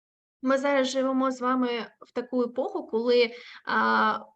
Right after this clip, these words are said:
іноді потрібна, а, мультизадачність. І в деяких випадках це складно, да, виконувати такі мультизадачності, і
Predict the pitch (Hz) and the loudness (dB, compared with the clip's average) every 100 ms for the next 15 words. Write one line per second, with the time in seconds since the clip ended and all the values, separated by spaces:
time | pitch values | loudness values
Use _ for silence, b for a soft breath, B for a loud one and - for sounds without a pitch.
0 | _ 254 285 294 254 240 233 233 269 277 | _ -2 0 0 -2 -2 -4 -4 -2 2
1 | 254 - 247 233 - 226 226 233 277 269 | 0 4 2 2 -2 -4 0 2 0 0
2 | 254 233 240 233 233 220 220 220 226 - | -4 -2 -2 0 2 2 0 -8 -12 -16
3 | - b b _ - 240 247 233 269 302 | -20 b b _ -10 -2 0 0 -2 -4
4 | 285 269 262 254 262 381 277 262 - - | -4 -4 -4 -2 -2 -2 -2 -4 -6 -2
5 | 269 277 277 285 262 233 214 233 294 247 | 0 0 0 4 4 2 -2 0 0 -2
6 | 247 247 247 226 220 240 226 247 247 240 | 0 0 0 -2 -2 -4 -6 -4 -2 -2
7 | 254 226 220 220 403 415 349 339 330 - | -4 -4 -2 -2 -2 -2 -8 -6 -6 -2
8 | 254 254 247 233 | 0 4 4 2